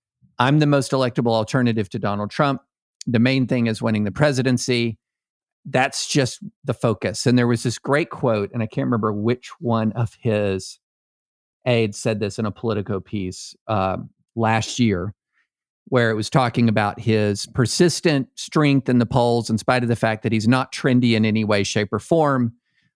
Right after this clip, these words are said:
online. And one of his aides said something like, "Well, look, I mean, our argument is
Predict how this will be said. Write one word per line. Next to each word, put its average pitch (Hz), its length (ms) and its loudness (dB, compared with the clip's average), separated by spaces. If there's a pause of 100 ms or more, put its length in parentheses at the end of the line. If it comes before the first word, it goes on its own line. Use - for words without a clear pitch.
(120)
online. 120 760 2
And 123 360 2
one 139 220 0
of 139 80 0
his 123 200 -2
aides 123 460 0
said 113 220 -2
something 117 300 0
like, 107 260 0 (400)
"Well, 151 140 2
look, 208 320 0 (100)
I 135 60 2
mean, 131 120 4
our 160 120 2
argument 127 420 2
is 113 280 0